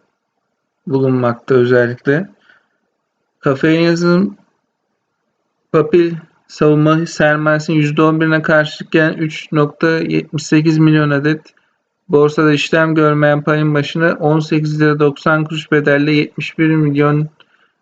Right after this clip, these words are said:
liraya satın alındığını açıklıyor. Ardından Özbay tarafından dört milyon elli bir bin iki yüz elli adet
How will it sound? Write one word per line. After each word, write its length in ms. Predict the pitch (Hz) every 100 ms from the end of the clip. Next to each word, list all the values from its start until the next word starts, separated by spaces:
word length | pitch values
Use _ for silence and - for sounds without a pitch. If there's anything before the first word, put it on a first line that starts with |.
| -
liraya 360 | 139 139 147
satın 320 | 151 151 156 156
alındığını 360 | 151 147 147
açıklıyor. 600 | 139 - - 131 131 151 - _ _ _ _ _ -
Ardından 640 | 143 147 156 160 175 202 _ _ _ 156
Özbay 640 | 156 151 147 147 135 139 _ _ _
tarafından 840 | 143 139 135 151 147 160 190 202 _ _ _ _ _ 151
dört 300 | 151 156 156
milyon 580 | 156 147 151 151 151 151 _ _ _ _ _
elli 360 | - 139 143 151
bir 160 | 151 151
bin 120 | 147
iki 200 | 143 160
yüz 160 | 147
elli 240 | 151 151 160
adet 400 | 151 147 143